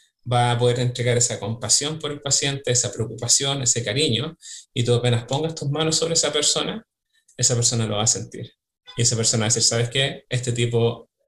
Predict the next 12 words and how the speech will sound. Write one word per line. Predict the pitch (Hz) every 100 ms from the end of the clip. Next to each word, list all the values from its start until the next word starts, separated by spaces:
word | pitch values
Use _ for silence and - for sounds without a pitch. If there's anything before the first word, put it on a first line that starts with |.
| _
no | - 120
es, | 120
no | 131 123
solamente | 127 127 120 123 120
quiere | 117
mi | 117 110
dinero, | 113 113 - - _ _ _ _ _ _ _
este | - 120 113
tipo | 117 117
realmente | 110 110 113 110
quiere | 107
ayudarme". | 107 104 98 104